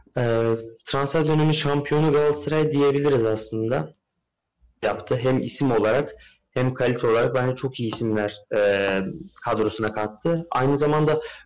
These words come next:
önceki seneki kadrodan da çok fazla oyuncu kaybetmedi. Yani Onyekuru'yu kaybetti, Fernando'yu kaybetti. Yani, e, zaten Cagney'i kaybetmek mi denir ona bilmiyorum. Gönderdiler.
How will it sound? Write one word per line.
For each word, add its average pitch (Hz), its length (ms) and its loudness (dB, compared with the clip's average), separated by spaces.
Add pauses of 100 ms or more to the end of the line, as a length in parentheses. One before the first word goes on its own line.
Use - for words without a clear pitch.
önceki 131 340 2
seneki 147 260 2
kadrodan 143 480 2
da 139 60 0
çok 147 220 -2
fazla 135 240 2
oyuncu 139 260 2
kaybetmedi. 139 720 0 (420)
Yani 120 280 -2 (240)
Onyekuru'yu 147 540 0
kaybetti, 110 520 -2
Fernando'yu 147 560 0
kaybetti. 107 720 -2
Yani, 127 400 -2 (120)
e, 107 320 0 (240)
zaten 131 280 -4
Cagney'i 127 640 -2 (340)
kaybetmek 123 580 -4
mi 107 80 -8
denir 107 160 -2
ona 107 220 -2
bilmiyorum. 113 460 -2 (440)
Gönderdiler. 120 760 0